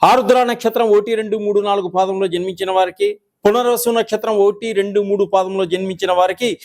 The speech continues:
ఈ మిథున రాశి యొక్క ఫలితాలన్నీ కూడా వర్తిస్తాయి.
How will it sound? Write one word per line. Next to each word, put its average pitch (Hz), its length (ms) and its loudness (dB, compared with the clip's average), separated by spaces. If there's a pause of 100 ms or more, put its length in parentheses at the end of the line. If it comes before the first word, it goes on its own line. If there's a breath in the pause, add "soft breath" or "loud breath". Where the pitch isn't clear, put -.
(140 loud breath)
ఈ 233 140 4
మిథున 240 340 2
రాశి 214 440 -2
యొక్క 196 280 -4 (1800)
ఫలితాలన్నీ 156 800 2
కూడా 131 300 0
వర్తిస్తాయి. - 600 -10